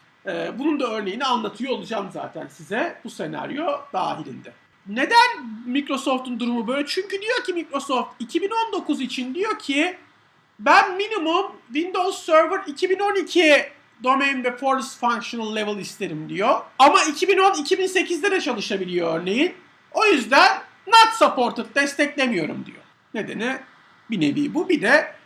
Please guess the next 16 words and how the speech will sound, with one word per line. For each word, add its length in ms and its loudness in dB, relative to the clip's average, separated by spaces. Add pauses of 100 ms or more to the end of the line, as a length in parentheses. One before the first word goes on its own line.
(300)
buradaki 680 4
Exchange 680 0
kodları 460 2
ve 60 6
Exchange 500 -2
yapısıyla 800 -2 (500)
buradaki 560 4
Exchange 500 -2
kodları 420 -2
ve 60 0
Exchange 480 -4
yapısı 600 -2 (120)
birbirinden 440 2
oldukça 480 0
farklı. 420 -10 (380)
Ee, 40 -14